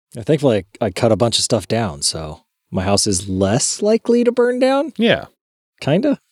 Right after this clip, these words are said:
Speaker 1: <laughs>
Speaker 2: Oh, fuck. Hopefully, if the world is still shut down, people will just stay inside and do things that are less likely to care, uh, catch a,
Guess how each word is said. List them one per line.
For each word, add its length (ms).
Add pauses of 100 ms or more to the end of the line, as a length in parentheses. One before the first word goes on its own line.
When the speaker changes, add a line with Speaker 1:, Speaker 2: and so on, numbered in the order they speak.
(600)
Speaker 1:
<laughs> 80 (640)
Speaker 2:
Oh, 180
fuck. 340
Hopefully, 640 (520)
if 160
the 60
world 320
is 100
still 260
shut 240
down, 300
people 260
will 100
just 200
stay 220
inside 500
and 140
do 160
things 400
that 140
are 100
less 420
likely 400
to 120
care, 400
uh, 160
catch 340
a, 320